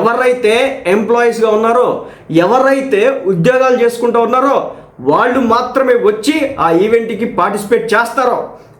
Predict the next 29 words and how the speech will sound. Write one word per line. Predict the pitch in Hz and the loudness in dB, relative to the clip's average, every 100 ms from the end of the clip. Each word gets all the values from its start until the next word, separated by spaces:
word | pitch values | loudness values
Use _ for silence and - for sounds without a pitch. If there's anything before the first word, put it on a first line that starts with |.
| 143 | 0
మీరు | 165 160 - | 2 2 0
సినిమాలనే | 180 220 247 247 269 226 | 2 2 2 2 0 2
దేకరో, | 226 214 196 220 220 - - | 0 0 0 0 -2 -8 -2
మీరు | 202 208 | 0 2
సినిమా | 190 247 240 | 2 2 2
థియేటర్ | 196 240 240 | 2 0 2
దగ్గరికే | 247 - 262 220 | 0 2 0 0
వెళ్ళరో, | 202 175 220 240 - - - - - | 0 2 0 0 -8 -16 -20 -8 -2
అసలు | 349 330 | 2 4
మీ | 294 233 | 4 4
మినిమం | 240 285 302 285 | 4 4 4 2
సినిమా | 269 269 269 - | 0 0 -2 -2
కలెక్షన్సే | 185 254 262 302 269 262 233 | -2 -2 -2 -2 0 2 2
ఉండవు. | 160 156 190 226 - - | 0 0 0 -2 -6 0
మా | 170 220 220 | 0 0 0
తెలుగు | 190 247 285 277 | 0 2 0 0
సినిమా, | 226 165 120 - - | 0 -2 -6 -10 -2
మీ | 220 262 170 196 | 0 0 0 0
డబ్బింగ్ | 196 190 302 285 | 0 0 2 2
సినిమాలు | 277 269 262 | 2 2 0
ఇక్కడికి | 247 208 220 | 0 0 0
వచ్చి | - 262 220 233 165 | 0 0 0 0 -2
ఆడించుకుంటే | 226 269 262 220 190 208 196 - - - 156 180 | 0 2 0 0 0 2 0 -2 -10 -10 0 2
మీ | 294 294 | 2 2
దగ్గర | 226 277 | 2 0
కంటే | 269 262 254 | 2 2 2
కూడా | 277 208 | 0 0
మా | 220 220 | 0 0
దగ్గర | 226 | 0